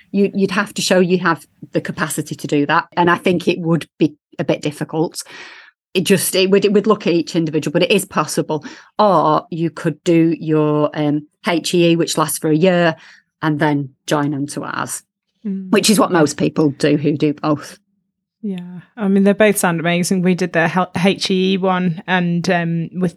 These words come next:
Speaker 2: medical education, and I can see how for different people and different what they want from it, it,
Speaker 1: Yeah.
Speaker 2: it can,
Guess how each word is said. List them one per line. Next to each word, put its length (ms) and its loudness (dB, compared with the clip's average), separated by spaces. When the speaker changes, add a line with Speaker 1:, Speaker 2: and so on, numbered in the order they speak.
Speaker 2:
medical 400 -2
education, 560 -2
and 120 2
I 40 4
can 160 2
see 260 4
how 440 2
for 160 -2
different 540 -2
people 340 0
and 140 0
different 300 -6
what 180 0
they 360 4
want 460 2
from 180 2
it, 180 2
it, 120 -2
Speaker 1:
Yeah. 120 2
Speaker 2:
it 200 -8
can, 340 0